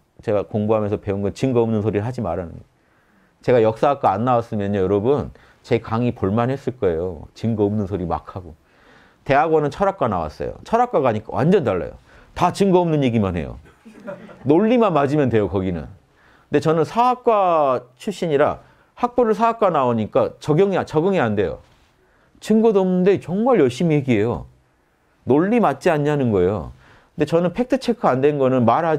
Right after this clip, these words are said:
말하지 말라고 배웠어요, 사학과에서. 역사학은 증거 없으면 말짱황입니다. 여러분, 여러분이 고대사에 대해서 아무리 멋진, 논리적으로 멋진 논문을 써도요, 유물 하나 발굴되면 다 쓰레기 되는 거예요, 여러분 논문은.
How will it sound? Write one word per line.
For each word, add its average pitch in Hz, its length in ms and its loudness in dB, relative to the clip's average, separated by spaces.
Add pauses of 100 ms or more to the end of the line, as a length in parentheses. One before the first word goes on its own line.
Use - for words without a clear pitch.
(140)
말하지 139 480 0
말라고 131 440 2
배웠어요, 101 580 0
사학과에서. 120 520 -4 (880)
역사학은 160 500 2
증거 202 280 2
없으면 185 360 0
말짱황입니다. 175 760 0
여러분, 131 260 2 (380)
여러분이 185 460 2
고대사에 196 540 2
대해서 139 200 2
아무리 269 320 0
멋진, 160 400 0
논리적으로 143 600 2
멋진 104 300 -2
논문을 123 460 0
써도요, 165 580 0 (480)
유물 165 320 2
하나 175 180 0
발굴되면 123 560 0
다 127 220 -4
쓰레기 160 360 0
되는 90 240 -2
거예요, 73 280 -8
여러분 87 360 -2
논문은. 80 480 -6